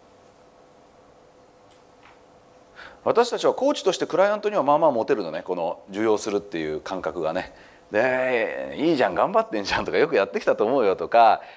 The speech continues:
「いや、それ人それぞれ個性だから」とかってこうやれるんだけど、自分に対して厳しい人が結構いるね。で、あの、自分に対しても、「いやいや、私もその一人だ」というふうに、あの、ぜひしてあげていただきたいと。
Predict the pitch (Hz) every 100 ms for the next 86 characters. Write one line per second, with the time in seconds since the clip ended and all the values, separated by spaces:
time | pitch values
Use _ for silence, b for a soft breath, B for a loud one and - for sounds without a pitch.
0 | - 123 - 139 113 156 185 208 170 107
1 | 185 185 117 92 87 85 78 80 113 220
2 | 156 147 208 220 110 87 120 117 170 254
3 | 262 269 214 151 156 160 101 98 98 82
4 | 90 - B B - 165 160 - - -
5 | 143 139 135 135 151 233 254 262 262 220
6 | 165 214 - 107 - 156 190 165 110 113
7 | 185 - 220 214 214 - - 170 170 170
8 | 208 147 147 120 107 98 101 92 135 104
9 | 78 87 87 87 113 92 - 123 117 110
10 | 113 107 107 101 - 98 73 73 76